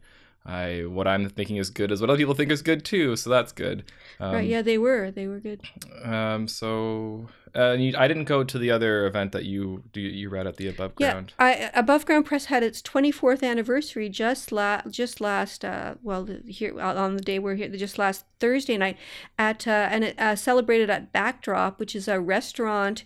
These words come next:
Speaker 2: with a, a stage over, um, on Metcalf and Gloucester.
Speaker 1: I'd never heard of it.
Speaker 2: Yeah, I, well, I've, I've passed it a dozen times. I mean, dozens of times.
Speaker 1: Backdrop?
Speaker 2: Backdrop, yeah. It's, it,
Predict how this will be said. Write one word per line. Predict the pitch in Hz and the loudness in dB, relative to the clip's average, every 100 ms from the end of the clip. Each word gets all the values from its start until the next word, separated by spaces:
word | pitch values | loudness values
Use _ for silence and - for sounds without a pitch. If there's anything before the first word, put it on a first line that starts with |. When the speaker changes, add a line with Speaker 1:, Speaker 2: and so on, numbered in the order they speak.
| - - - _ | -18 -20 -20 _
Speaker 2:
with | 220 202 | 2 6
a, | 196 - | 4 2
a | 202 | -4
stage | - - 220 220 - - | -4 0 2 2 0 0
over, | 202 208 220 202 | 2 2 2 2
um, | 190 180 - | 4 2 0
on | 196 185 185 | 0 0 0
Metcalf | 185 214 - 208 202 214 | 0 -2 -2 2 2 0
and | 202 190 | -4 -2
Gloucester. | 196 208 262 - | 2 2 0 -2
Speaker 1:
I'd | 127 120 | -2 0
never | 151 185 | -2 -2
heard | 139 143 | -2 -2
of | 131 98 | -2 -4
it. | 98 - - | -6 -8 -12
Speaker 2:
Yeah, | 202 196 302 381 349 247 | 0 2 4 4 4 2
I, | - | 4
well, | 302 | 6
I've, | 320 311 | 6 4
I've | 285 311 - | 2 2 0
passed | - 247 392 - | 0 2 0 -2
it | 381 | -2
a | 208 | 0
dozen | 208 196 233 240 | 0 0 0 -2
times. | - 214 214 190 269 285 | -2 0 0 0 -2 -2
I | 190 | -4
mean, | 180 180 202 190 | -4 -4 -4 4
dozens | 233 277 254 | 4 4 2
of | 196 | 2
times. | 104 117 208 | 2 2 0
Speaker 1:
Backdrop? | - 175 240 - - - | -2 -2 -2 -6 0 4
Speaker 2:
Backdrop, | 254 294 - 190 185 | 4 4 2 2 2
yeah. | 240 262 226 | 0 0 0
It's, | 220 - | 0 -2
it, | 135 | -2